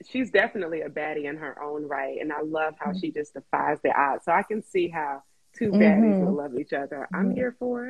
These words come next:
Speaker 1: it.
Speaker 2: Mm-hmm.
Speaker 1: When you don't feel motivated, what pushes you through to get the workouts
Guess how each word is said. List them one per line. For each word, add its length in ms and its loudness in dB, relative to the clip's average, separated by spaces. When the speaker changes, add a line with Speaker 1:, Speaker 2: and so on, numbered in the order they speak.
Speaker 1:
it. 60 -12
Speaker 2:
Mm-hmm. 240 -4
Speaker 1:
When 220 4
you 140 4
don't 260 0
feel 180 -4
motivated, 840 -6
what 600 -2
pushes 400 -4
you 140 -2
through 580 -2
to 60 0
get 280 0
the 60 -4
workouts 520 -4